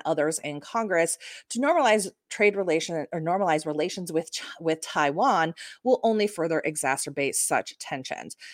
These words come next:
So it is an appropriate response right now to be measured, but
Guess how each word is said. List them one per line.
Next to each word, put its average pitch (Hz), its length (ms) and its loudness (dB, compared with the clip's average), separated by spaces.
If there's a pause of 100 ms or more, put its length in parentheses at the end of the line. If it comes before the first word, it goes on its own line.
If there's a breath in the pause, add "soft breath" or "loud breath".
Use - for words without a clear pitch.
(160 loud breath)
So 165 340 4 (200)
it 196 220 6
is 175 220 2
an 170 100 0
appropriate 202 600 0
response 175 420 -4
right 175 140 -2
now 170 340 -4
to 151 640 0 (140)
be 160 160 -2
measured, 165 540 4 (600 loud breath)
but 254 220 4